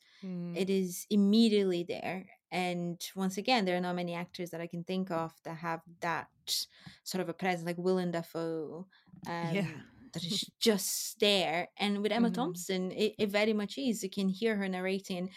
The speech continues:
Speaker 2: and she does that for some other films, and, and especially when she
Speaker 1: Mm.
Speaker 2: goes a bit more, um, fantastical, and she's like Nanny
Speaker 1: <laughs>
Speaker 2: McPhee. Um,
Speaker 1: Right.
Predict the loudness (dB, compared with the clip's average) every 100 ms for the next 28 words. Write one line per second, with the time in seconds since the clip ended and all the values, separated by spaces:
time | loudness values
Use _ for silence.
0 | -8 -6 -2 2 2 4 2 0 -4 -2
1 | 0 -2 -4 -6 -4 -6 -6 -6 -6 -4
2 | -4 -4 -4 -4 -2 -2 -2 -4 -4 -4
3 | -6 -10 -14 -20 -20 -20 _ -4 -2 0
4 | 0 0 2 0 0 -6 -6 -6 -4 -6
5 | -6 -6 -4 -2 -2 -4 -8 -12 -10 -8
6 | -8 -10 _ _ _ _ 2 4 4 4
7 | 2